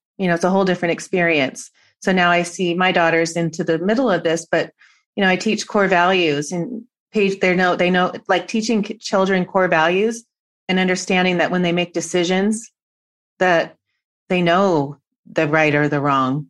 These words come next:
because those core values are so ingrained in them. And, like, I, I have no question in my mind, c-, could they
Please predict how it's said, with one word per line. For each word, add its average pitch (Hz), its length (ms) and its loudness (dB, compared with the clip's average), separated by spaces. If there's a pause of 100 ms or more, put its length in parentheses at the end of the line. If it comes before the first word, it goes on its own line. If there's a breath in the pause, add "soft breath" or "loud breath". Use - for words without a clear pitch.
because 170 320 -2
those 165 220 0
core 175 220 0
values 156 380 2
are 151 80 0
so 156 340 0
ingrained 151 440 0
in 180 100 0
them. 214 380 0 (420 soft breath)
And, 180 460 -2
like, 180 220 0
I, 180 220 0
I 180 100 2
have 190 240 -2
no 202 260 2
question 202 380 -2
in 175 60 -2
my 160 140 0
mind, 156 580 0
c-, - 160 -20
could 160 180 -4
they 147 360 0